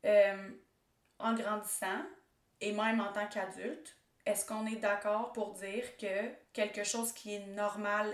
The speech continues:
est bon, quelque chose qui est anormal est mauvais ? Juste exemple, si on parle de la santé, dernièrement, je suis allée à une conférence où, euh, il s'appelait Sean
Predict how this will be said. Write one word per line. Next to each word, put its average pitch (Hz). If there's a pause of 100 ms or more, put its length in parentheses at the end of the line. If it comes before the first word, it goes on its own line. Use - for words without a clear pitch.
(120)
est 202
bon, 262 (120)
quelque 208
chose 226
qui 214
est -
anormal 208 (220)
est 220
mauvais ? 196 (800)
Juste 254
exemple, 226
si -
on 190
parle 208
de 202
la 180
santé, 190 (580)
dernièrement, 202
je 233
suis 226
allée 196
à 202
une 196
conférence 196 (100)
où, 226 (240)
euh, 190
il -
s'appelait 190
Sean 247